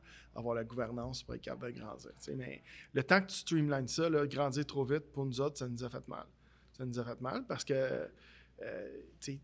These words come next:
nous, évidemment, comme, comme, euh, comme compagnie de service, tes clients, faut qu'ils soient bien servis, tu sais, sinon ils s'en vont. Fait que, fait que ça, on a subi un peu de, de, des, des contre-coups de, de, de, de, un petit peu de qualité, là, que, qui était pas là. Alors, euh,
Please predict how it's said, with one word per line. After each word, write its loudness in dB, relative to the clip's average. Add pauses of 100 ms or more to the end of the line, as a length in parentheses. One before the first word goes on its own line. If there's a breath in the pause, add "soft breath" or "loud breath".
(140)
nous, -10 (300)
évidemment, 0
comme, 0
comme, 2
euh, -8
comme -4
compagnie 2
de -10
service, 6
tes -2
clients, -2
faut -10
qu'ils -2
soient 2
bien -8
servis, -6
tu -14
sais, -16
sinon -6
ils -14
s'en -6
vont. -2
Fait -6
que, -4 (480 loud breath)
fait -4
que -6
ça, 0
on -2
a -8
subi -4
un -4
peu -2
de, -6
de, -10
des, -16 (640 loud breath)
des -8
contre-coups -2
de, 0 (260)
de, -6
de, -10
de, -12
un -14
petit -8
peu -2
de -4
qualité, -4
là, -2
que, -8
qui -8
était -6
pas 0
là. 4
Alors, 0
euh, -2